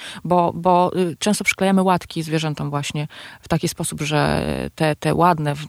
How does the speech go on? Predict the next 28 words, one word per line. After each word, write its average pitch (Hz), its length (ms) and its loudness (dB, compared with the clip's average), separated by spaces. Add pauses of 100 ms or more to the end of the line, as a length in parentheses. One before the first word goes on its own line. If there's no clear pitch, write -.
(100)
według 156 260 0
naszych, 160 380 0
y, - 40 -4 (300)
m, 151 200 -4
z-, 160 100 -12
wzorców 156 540 -2
czy - 120 -10
naszych 156 200 -2
standardów 151 460 -4
są 151 160 -2 (220)
określane 151 360 -4
jako 143 180 -4
dobre, 156 360 2
miłe, 151 280 0
puszyste, - 520 -4
kochane, 151 380 -2
słodkie. 156 460 -2 (360)
Te, 156 120 -2
które 151 240 0
akurat 156 280 -4
nam 151 160 0
zryły 156 260 2
ogródek, 147 420 -2
no 151 80 -2
to 151 100 -4
już 151 120 -6
są 147 100 -2
szkodniki. 160 580 0